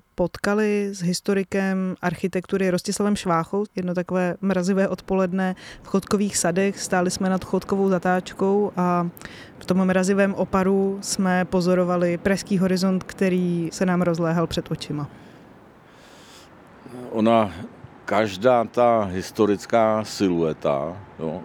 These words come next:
Speaker 2: a to se týká každého historického města, nejen Prahy, ona je skoro vždycky jedinečná, jo, a dokáže dát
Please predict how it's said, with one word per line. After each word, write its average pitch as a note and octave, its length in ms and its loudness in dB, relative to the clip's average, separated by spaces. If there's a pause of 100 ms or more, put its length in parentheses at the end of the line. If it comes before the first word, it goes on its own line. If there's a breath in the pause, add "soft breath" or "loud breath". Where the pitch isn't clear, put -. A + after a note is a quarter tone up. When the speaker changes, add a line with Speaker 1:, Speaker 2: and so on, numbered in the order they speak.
Speaker 2:
a F#2+ 40 -4
to G2+ 140 -4
se A#2 160 2
týká A2 440 2
každého G2+ 800 0
historického F#2+ 720 0
města, F#2 400 -2 (460 loud breath)
nejen F#2+ 280 4
Prahy, G2+ 380 2 (400 loud breath)
ona G#2 320 4
je G#2 300 4 (100)
skoro G2+ 420 2
vždycky F#2+ 460 2
jedinečná, F2 800 0 (140)
jo, F2 220 -2
a F#2 280 2
dokáže G2+ 540 0
dát G2 380 2